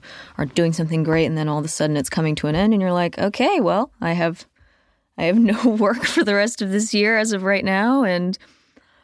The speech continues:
I was just preparing myself mentally for that. And then Unbelievable came to my email and I read it immediately. I read the first episode. Um, it immediately, it, it broke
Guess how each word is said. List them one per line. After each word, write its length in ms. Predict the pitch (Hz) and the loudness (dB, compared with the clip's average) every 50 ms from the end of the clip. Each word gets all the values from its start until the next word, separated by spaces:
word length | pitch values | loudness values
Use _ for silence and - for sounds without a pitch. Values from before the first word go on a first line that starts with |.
| _ - | _ -4
I 140 | 160 170 180 | -2 0 2
was 160 | 180 190 208 | 2 0 0
just 300 | 208 214 208 - - - _ _ _ | 0 -2 -4 -4 -8 -14 _ _ _
preparing 640 | - - 247 196 - - 226 185 175 180 175 170 | 0 0 0 0 0 -2 0 0 0 0 0 -2
myself 420 | 170 160 160 - - 170 160 160 - | -4 -4 -6 -4 -2 -2 -2 -2 -2
mentally 380 | 170 170 185 - - 180 170 | -2 -2 -2 -2 -2 -4 -4
for 160 | 165 - - 160 | -4 -4 -4 -2
that. 280 | 151 143 139 135 - | -2 0 0 -2 -2
And 200 | - 151 151 156 | -2 -4 -2 0
then 320 | 156 151 151 151 151 151 - | 0 0 0 0 0 -2 -2
Unbelievable 600 | - 160 160 165 165 160 160 165 170 160 156 147 147 | -2 -2 -2 0 0 0 0 0 0 -2 -2 -2 -4
came 240 | - - 143 143 143 | -2 -2 -2 -2 -2
to 100 | - 151 | -4 -4
my 100 | 151 147 | -2 -2
email 520 | 139 127 135 147 147 151 156 156 156 151 | 0 0 0 0 0 0 0 0 0 0
and 280 | 147 135 131 131 131 139 - _ _ _ _ _ _ _ _ _ _ _ _ _ _ _ _ _ _ _ _ _ - | 0 0 0 0 -2 -4 -6 _ _ _ _ _ _ _ _ _ _ _ _ _ _ _ _ _ _ _ _ _ -2
I 140 | - 190 185 | 0 0 2
read 280 | 175 185 190 190 196 | 2 2 2 2 2
it 120 | 202 202 190 | 2 0 0
immediately. 540 | 185 180 175 175 175 170 170 - 170 165 160 | 0 0 0 0 -2 -2 -2 0 0 0 0
I 40 | 160 | 0
read 200 | 160 170 165 170 | 0 0 -2 -2
the 80 | 170 170 | -4 -6
first 340 | - - 170 160 160 - | -4 -2 -2 -2 -2 -2
episode. 640 | - 165 - 165 160 - - 165 160 151 151 151 156 - _ _ _ _ _ _ _ _ _ _ _ _ _ _ _ - | -6 -6 -6 -6 -8 -6 -2 0 0 0 0 -2 -4 -8 _ _ _ _ _ _ _ _ _ _ _ _ _ _ _ 0
Um, 760 | 185 180 175 170 170 165 165 160 160 160 104 104 - - - - - - _ _ _ _ _ - | 2 2 4 2 2 2 2 2 0 0 0 -2 -6 -8 -12 -16 -20 -20 _ _ _ _ _ -4
it 160 | - 190 185 | 0 0 2
immediately, 720 | 190 190 190 196 202 202 214 202 - - 208 202 185 - - 151 - - - - _ _ | 4 4 4 4 2 2 2 0 0 0 0 0 0 -2 -6 -8 -10 -10 -16 -20 _ _
it, 140 | - 160 - | -4 -4 -2
it 260 | - 160 - - _ _ | 0 -2 -4 -4 _ _
broke 520 | - 180 180 185 180 185 185 - - - | 0 2 4 4 4 2 0 -4 -12 -14